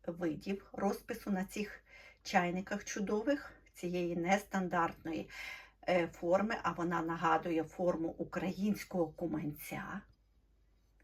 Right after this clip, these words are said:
Вона була зап-, саме український кому-, ку-, куманець був запозичений для створення оцієї прекрасної форми. <clears throat> Е, шість тиражних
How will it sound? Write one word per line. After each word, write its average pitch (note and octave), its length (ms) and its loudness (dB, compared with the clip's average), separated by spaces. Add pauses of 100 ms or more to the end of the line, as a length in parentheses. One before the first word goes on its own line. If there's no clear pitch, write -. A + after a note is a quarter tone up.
(160)
Вона D3+ 320 0
була D3+ 220 -6
зап-, - 460 -2
саме F3 300 -2
український E3 600 -4
кому-, D#3+ 460 -8
ку-, F3 180 -4
куманець E3+ 500 -2
був F3 180 -6
запозичений E3 800 -4
для D#3 140 -6
створення D3+ 640 -6
оцієї D#3 480 -8
прекрасної - 760 -8
форми. - 460 -10 (1040)
<clears throat> C#4+ 340 6 (2000)
Е, F3 460 6
шість - 840 -2
тиражних F#3 920 0